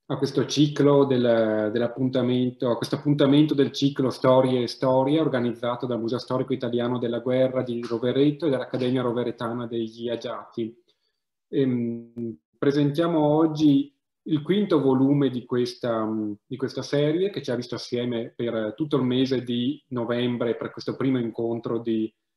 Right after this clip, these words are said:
di dicembre, e cambiamo, ehm, letteralmente secolo, sul quale,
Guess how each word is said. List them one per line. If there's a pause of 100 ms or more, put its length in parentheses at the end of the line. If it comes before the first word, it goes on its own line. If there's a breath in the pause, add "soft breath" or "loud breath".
(260)
di
dicembre, (380)
e
cambiamo,
ehm,
letteralmente
secolo,
sul
quale,